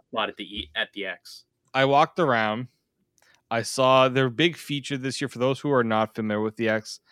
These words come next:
Speaker 2: this year's big feature was lemonade mac and cheese. It was
Speaker 1: Lemon, like, it was mac and cheese that
Speaker 2: Mac
Speaker 1: tastes
Speaker 2: and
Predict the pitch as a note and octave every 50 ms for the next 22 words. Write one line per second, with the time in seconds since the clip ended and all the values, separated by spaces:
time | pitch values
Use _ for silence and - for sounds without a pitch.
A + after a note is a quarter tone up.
0 | _ _ _ _ _ _ _ - A#2 C3 C#3+ C3 - - D3+ C#3+ B2+ A#2 - _
1 | _ _ - A#2+ B2+ A2+ - - - B2 B2 A2 - - C3 A#2 A2 A2 G#2 F#2+
2 | - - - A2 G#2+ A2 A2+ A#2 A#2+ B2+ C3 C3 B2+ B2 A#2+ A#2 A#2 A#2 A#2 A#2
3 | A#2 A2 - _ _ _ _ _ _ _ _ - G#2 G#2 G#2 G2+ - - G2+ F#2+
4 | - - F#2+ F2 D#2+ D2+ - - _ _ _ _ _ _ _ _ _ _ _ _
5 | _ _ _ _ _ _ _ _ _ _ _ _ _ _ _ _ _ _ _ _
6 | _ _ _ _ _ _ - B2 A2+ A2 G#2 G#2 G#2 G#2+ A2 A#2 B2 C3 C#3+ C#3+
7 | C3+ - C3+ B2+ G#2+ - B2+ A2+ G2 - A#2 A#2+ B2 B2 - B2 G#2 - - -
8 | B2 B2 A#2 A#2 A2+ G#2+ - - - A#2 G#2+ C3 D3 E3 - - G3 F3+